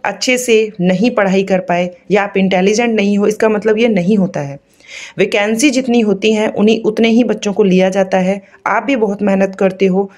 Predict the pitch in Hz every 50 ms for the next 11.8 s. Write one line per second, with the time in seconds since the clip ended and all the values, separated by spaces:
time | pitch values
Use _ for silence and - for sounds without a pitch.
0 | - _ - 175 190 202 208 - - 214 202 185 196 185 185 185 185 180 180 -
1 | 185 180 180 180 175 180 180 175 175 - - 233 208 - 202 208 196 190 190 185
2 | 185 185 196 185 180 180 180 180 - - 202 202 202 185 175 - - 190 185 170
3 | 180 - 190 180 165 165 165 170 175 180 185 185 180 - - 196 196 202 196 180
4 | 180 156 156 156 151 147 - 220 285 - - - - _ _ _ _ - 170 151
5 | 143 135 123 127 127 143 - _ _ _ _ _ _ _ _ _ 170 202 214 214
6 | 233 269 262 247 233 233 233 220 240 214 240 226 - 214 196 185 180 185 185 220
7 | 226 220 214 196 185 196 196 - - - - - - - 180 180 - - 226 196
8 | 190 190 190 185 - 190 185 185 185 - 180 175 175 165 180 202 190 185 180 180
9 | - - 175 170 180 185 - _ _ _ - - _ _ - - - - - 160
10 | 175 190 185 240 254 254 214 208 202 208 208 - - - - - 180 180 175 220
11 | 220 220 208 202 175 170 202 196 180 185 175 180 202 208 202